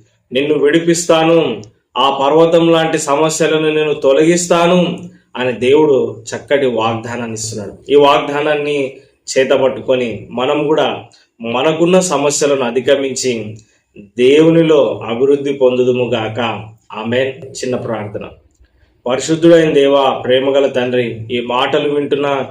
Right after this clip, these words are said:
ప్రతి వ్యక్తిని మీరు దర్శించండి. కొండలాంటి సమస్యలున్నా వాటిని అధిగమించడానికి సహాయం చేయండి.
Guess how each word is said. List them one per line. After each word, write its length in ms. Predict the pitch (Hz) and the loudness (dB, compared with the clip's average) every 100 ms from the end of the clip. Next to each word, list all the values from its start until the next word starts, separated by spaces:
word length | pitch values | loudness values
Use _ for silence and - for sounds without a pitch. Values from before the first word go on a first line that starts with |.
| - _ _ | -14 _ _
ప్రతి 300 | 123 127 156 | -6 -2 2
వ్యక్తిని 380 | 160 160 165 170 | 2 2 2 4
మీరు 260 | 165 151 131 | 4 4 2
దర్శించండి. 840 | 117 120 - 139 123 127 113 104 - _ - _ _ _ | 0 -4 -2 -4 -2 -4 -4 -8 -16 _ -20 _ _ _
కొండలాంటి 760 | - 127 147 151 151 151 156 156 | -4 0 2 4 4 2 0 -2
సమస్యలున్నా 1040 | - 131 143 139 151 147 147 147 135 98 - _ 117 | -2 -2 -2 -2 -2 -2 -2 -2 -2 -6 -14 _ -6
వాటిని 340 | 113 117 120 | -4 -4 -6
అధిగమించడానికి 880 | 107 120 117 139 139 139 135 131 123 | -6 -4 -2 0 0 0 -2 -2 -6
సహాయం 500 | - 104 107 107 110 | -10 -12 -10 -8 -6
చేయండి. 280 | 110 90 | -6 -8